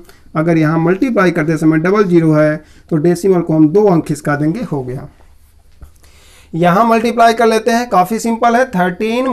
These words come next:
मल्टीप्लाई थर्टी वन आपको सिंपली कर लेना है। थर्टीन मल्टीप्लाई थर्टी वन आपको सिंपल कर लेना है। थ्री वन जा थ्री, वन, वन जा वन, थ्री थ्री जा नाइन, वन थ्री जा थ्री, थ्री,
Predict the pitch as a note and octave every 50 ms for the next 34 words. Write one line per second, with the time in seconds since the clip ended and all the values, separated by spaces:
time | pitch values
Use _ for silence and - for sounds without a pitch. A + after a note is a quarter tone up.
0 | - G3+ F#3 F3+ F3 - G#3+ G#3 A3 A3+ A3+ A#3+ B3 - - E3+ E3+ E3+ - G#3
1 | G#3 G#3 G3 F#3+ F#3+ G#3 G3+ - F#3 E3 D#3+ F#3 F#3+ A3 A3 A#3 A#3 A3+ A#3 A#3
2 | A3+ A3+ A3 G#3+ A3 B3+ D4 D#4 - - - - - _ _ - - - - D#3
3 | D#3 D3+ - F#3+ F#3 G3 A3 A#3 G#3+ F3+ D#3+ D3+ - E3 D#3 - C#3+ C#3 C#3 C#3+
4 | E3+ G3 A3+ C4+ D4 F4 G4 F#4+ - - - - - D#3+ D3+ D3+ - F#3 E3+ E3+
5 | D#3+ D#3 D#3 - E3 D#3+ - D#3 C#3 - D#3+ D#3 D3 G3+ G#3 A3 A3+ A3+ A3+ A#3
6 | G#3+ G3+ G#3+ A#3 B3+ C#4+ - - - - - - - - F#3 F#3 F3 E3+ E3 D#3
7 | D3+ D3 C#3 C3+ C#3 - G3 G#3 A#3 C4 D#4+ E4+ C4 G3 F3 D3 C#3+ D3 D3+ D#3
8 | D#3 D3+ - - _ _ _ - - - D#3 D3 D3+ D3+ D3+ D3+ C#3+ C#3+ D3+ F3
9 | G3+ B3 C4+ - - E3+ E3+ D#3+ D#3+ D#3 D#3 D3 C#3+ D3+ C#3+ C#3+ C#3+ D3 E3+ G3+
10 | A#3 C4+ C4 G#3 D#3+ D#3 D3+ C#3+ C#3+ C#3 - D3 D3 D3 F#3+ G3+ A#3 D4 - -
11 | - - - - - - - - - - - - - - - - - F#3 G3+ A3+
12 | B3+ D4 C#4+ - - - - - - - - - - - - - - - - -
13 | - F#3+ G3 G#3+ A#3